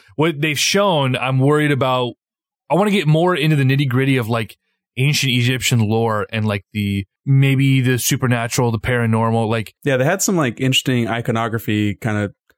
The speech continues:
Speaker 2: those dude wearing, like, a jackal head, so very Anubis style.
Speaker 1: Right.
Speaker 2: I'm not sure how deep they're gonna go into the fantasy. They didn't show anything from the Animus, so that's good at least.
Speaker 1: I hope they get, honestly, just give me a fucking period piece where I get to play as an assassin. I don't give a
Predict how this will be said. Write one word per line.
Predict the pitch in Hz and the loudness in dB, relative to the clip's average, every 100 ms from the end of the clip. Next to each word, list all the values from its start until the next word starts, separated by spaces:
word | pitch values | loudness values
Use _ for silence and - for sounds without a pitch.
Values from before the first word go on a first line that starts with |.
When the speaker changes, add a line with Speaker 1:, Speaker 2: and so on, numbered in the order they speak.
| _ _ - | _ _ -4
Speaker 2:
those | 123 | -2
dude | 110 127 | 0 0
wearing, | 117 120 | 0 0
like, | 117 | -2
a | 117 | -2
jackal | 110 113 113 117 | -2 -4 -2 -2
head, | 135 113 113 | 0 0 -2
so | - - 107 104 - | -2 -2 -2 -4 -6
very | - 113 | -2 0
Anubis | 107 110 110 110 | 0 0 0 0
style. | - 110 107 107 104 - | -2 -2 -2 -2 -6 -6
Speaker 1:
Right. | 110 101 | -4 -2
Speaker 2:
I'm | 123 | -2
not | 127 | -2
sure | - 120 | -2 0
how | 113 117 107 - | 0 -2 -4 -4
deep | 117 113 | -4 -2
they're | 113 | -2
gonna | 107 110 | -2 -4
go | 107 110 | -2 0
into | 110 104 107 107 | 0 -2 -2 -2
the | 104 107 104 _ _ _ _ _ | -2 -4 -4 _ _ _ _ _
fantasy. | - 123 120 143 - 107 110 113 - _ | -6 -4 -2 -2 -2 0 0 -4 -8 _
They | 143 | -2
didn't | 147 | 0
show | 120 120 | 0 -2
anything | - 135 147 135 120 110 | -2 -2 -2 -2 -2 -2
from | 120 | -2
the | 110 | -2
Animus, | 113 113 107 104 - - | 0 -2 -2 -4 -6 -10
so | - 120 107 107 - _ | -6 -2 0 -2 -8 _
that's | 120 120 | -6 -6
good | - 101 | -4 -4
at | 101 | -2
least. | 101 104 - - _ _ _ | -2 -4 -8 -16 _ _ _
Speaker 1:
I | 139 | -6
hope | 151 190 143 | -2 -2 -2
they | 147 | -2
get, | 113 123 113 - | 0 -2 -4 -2
honestly, | 139 143 135 143 131 | 0 0 0 0 0
just | 127 143 - _ _ _ _ - - | 0 -2 -4 _ _ _ _ -12 -2
give | 247 | 0
me | 277 | 2
a | 247 | 0
fucking | - 214 202 185 | 0 0 0 0
period | 202 208 151 | 2 2 2
piece | 123 117 104 | 2 0 0
where | 127 | -2
I | |
get | 139 | -2
to | 139 | -2
play | 156 | 0
as | 151 151 | 2 2
an | |
assassin. | 139 147 139 120 | 2 0 -2 -2
I | 104 | 0
don't | 139 170 | 0 2
give | |
a | 165 | 2